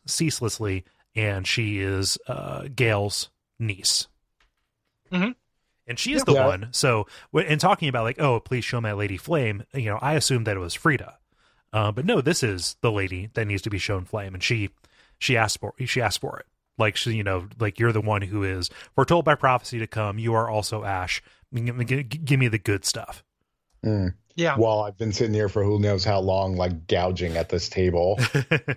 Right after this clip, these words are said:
Speaker 2: She's
Speaker 3: I
Speaker 2: just,
Speaker 3: figure
Speaker 2: she's carving no fate but what we make.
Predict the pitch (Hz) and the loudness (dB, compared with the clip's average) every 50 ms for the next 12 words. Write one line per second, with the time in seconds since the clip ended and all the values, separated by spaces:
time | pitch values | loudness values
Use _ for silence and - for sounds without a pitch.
0 | _ _ - - - 95 185 262 269 - 185 190 180 180 220 190 - - 214 220 | _ _ -6 0 0 2 4 4 4 4 4 4 4 4 2 0 2 2 2 2
1 | 214 214 175 170 170 175 - - 170 160 147 - 147 147 147 - - 151 135 135 | 2 2 2 4 4 2 2 -2 -4 -4 -4 -6 -8 -8 -8 -10 -8 -8 -6 -6
2 | 135 139 - - - - | -6 -6 -8 -12 -20 -20